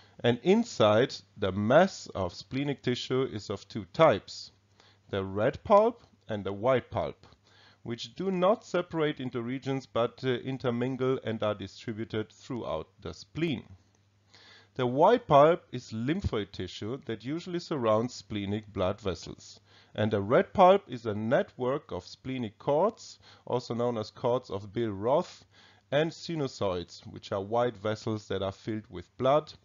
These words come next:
And it is in the red pulp that most of the filtration occurs.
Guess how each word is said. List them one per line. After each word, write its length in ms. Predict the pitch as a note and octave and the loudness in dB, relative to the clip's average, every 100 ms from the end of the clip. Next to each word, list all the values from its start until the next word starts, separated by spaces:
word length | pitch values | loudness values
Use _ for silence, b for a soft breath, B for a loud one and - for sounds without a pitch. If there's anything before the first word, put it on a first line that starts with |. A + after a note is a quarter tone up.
| b b b b - | b b b b -8
And 120 | C3+ | -2
it 140 | D#3 F3+ | 0 0
is 300 | G3 G3 - | -2 -4 -8
in 160 | C#3+ C3 | -6 -4
the 140 | G2+ | -4
red 400 | G2+ B2+ G3 - | -2 0 0 -2
pulp 400 | C3 G#2+ A#2+ - - | 0 2 0 -4 -6
that 160 | G#2+ | -4
most 520 | A2 G#2 A2+ D#3+ - | -4 -2 -2 -2 -6
of 160 | B2 - | -8 -6
the 100 | B2 | -8
filtration 720 | - B2 - G#2+ F2+ - G#2 - | -8 -10 -8 -6 -6 -6 -12 -12
occurs. 720 | E2+ _ E3 C#3 - - | -18 _ 0 0 -2 -12